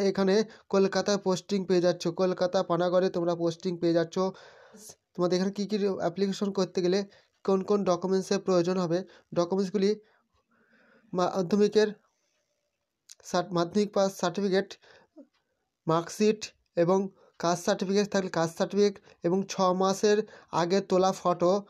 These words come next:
এবং টু সেলফ অ্যাড্রেসড এনভেলপস, অর্থাৎ এনভেলপে আকারে তোমাদের পঁচিশ টাকার পোস্টাল স্ট্যাম্প মারতে হবে। এবং নেক্সট তার মানে বোঝা যাচ্ছে যে তোমাদের এখানে অফলাইনে আবেদন করতে হবে এবং তার সাথে এবং তোমাদের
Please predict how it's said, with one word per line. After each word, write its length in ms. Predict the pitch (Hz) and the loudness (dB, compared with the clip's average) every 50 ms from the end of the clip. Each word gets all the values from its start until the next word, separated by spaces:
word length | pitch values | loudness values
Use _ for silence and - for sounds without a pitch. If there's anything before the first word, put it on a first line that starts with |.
| _ _ _ | _ _ _
এবং 260 | 175 165 185 196 196 190 - _ - | -2 -2 0 -2 -2 -4 -10 _ 0
টু 180 | 208 214 220 | 2 2 2
সেলফ 300 | 214 - 214 202 208 220 214 | 2 4 4 4 4 4 4
অ্যাড্রেসড 720 | - 190 175 175 165 160 175 175 202 214 214 214 - - - - - - - _ _ _ _ _ | 4 4 4 4 4 2 4 4 4 4 4 2 -2 -4 -4 -4 -6 -8 -10 _ _ _ _ _
এনভেলপস, 580 | 190 196 196 185 165 190 190 190 202 196 - - - - - _ _ _ | 0 0 0 2 2 4 4 4 4 2 0 -8 -18 -20 -20 _ _ _
অর্থাৎ 180 | - 170 190 190 | -2 -2 0 2
এনভেলপে 520 | 202 208 202 190 208 208 208 196 214 214 202 202 214 - - - 180 | 2 2 2 4 4 2 2 4 4 4 4 4 2 0 0 -4 -4
আকারে 240 | 175 165 185 180 190 | -2 -2 -2 -2 -2
তোমাদের 360 | 185 190 180 175 165 180 202 220 214 - - - _ _ | -2 0 -2 0 0 2 0 0 -2 -6 -14 -20 _ _
পঁচিশ 300 | 196 196 196 208 208 202 - - | -2 0 0 0 -2 -4 -4 -2
টাকার 320 | - 185 180 - 190 208 214 214 - _ _ | -2 -2 2 2 2 2 2 -2 -8 _ _
পোস্টাল 480 | - 185 180 - - - 202 175 175 202 220 214 - - - _ | 0 0 0 0 0 2 4 6 6 6 4 2 -2 -10 -20 _
স্ট্যাম্প 520 | - - - - 190 185 190 202 202 180 185 | -18 -14 -2 2 2 4 4 2 -2 -2 0
মারতে 320 | 185 175 175 175 - 190 | 0 -2 -2 0 0 0
হবে। 240 | 165 165 156 165 196 220 214 - - - - - _ _ _ | 2 2 4 2 2 2 -2 -6 -16 -20 -20 -20 _ _ _
এবং 220 | 170 170 185 185 190 190 - - - - _ _ _ _ | 2 4 4 4 2 0 -4 -10 -18 -20 _ _ _ _
নেক্সট 280 | 175 185 202 202 - - | 2 2 2 2 2 2
তার 120 | 208 185 202 | 4 4 6
মানে 120 | 214 220 | 4 4
বোঝা 180 | 196 208 214 214 | 4 4 4 4
যাচ্ছে 220 | 208 202 - 208 | 2 2 2 2
যে 80 | 208 202 | 2 2
তোমাদের 220 | 202 190 196 196 | 2 2 2 2
এখানে 160 | 190 208 208 - 185 180 | 2 0 0 2 2 2
অফলাইনে 360 | 175 - 196 208 190 190 196 | 2 2 0 0 2 2 2
আবেদন 340 | - - 175 175 175 190 185 | 2 2 2 2 0 -2 0
করতে 280 | - 202 190 - - 196 | 0 -2 -2 0 0 0
হবে 220 | 175 180 160 165 - - - - - - _ | 2 4 4 2 0 0 -6 -14 -20 -10 _
এবং 200 | - 170 180 196 | 0 0 0 2
তার 180 | 180 180 180 180 | 2 2 0 0
সাথে 320 | - - 214 202 208 214 | 0 0 -2 0 2 2
এবং 200 | 208 190 190 202 | 2 2 2 0
তোমাদের 340 | 196 196 190 185 170 196 | 2 2 0 2 2 2